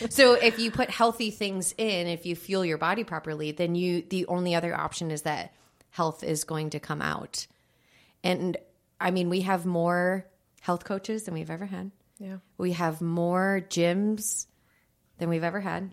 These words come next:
Speaker 2: We have more health food in the stores than we've ever had before. Ten years ago, there was nothing gluten-free,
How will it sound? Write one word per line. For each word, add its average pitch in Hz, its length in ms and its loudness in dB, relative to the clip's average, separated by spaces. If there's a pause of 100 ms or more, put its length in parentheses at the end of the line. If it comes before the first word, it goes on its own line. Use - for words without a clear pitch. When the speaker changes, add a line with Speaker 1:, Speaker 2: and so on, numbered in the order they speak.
Speaker 2:
We 190 140 0
have 190 180 4
more 214 240 6
health 240 300 4
food 190 300 2
in 214 280 6
the 247 80 2
stores 170 500 4
than 180 140 4
we've 180 220 2
ever 220 240 4
had 214 180 4
before. 220 260 2
Ten 196 220 2
years 208 200 4
ago, 220 180 6
there 190 120 4
was 170 140 2
nothing 190 360 2
gluten-free, 175 640 0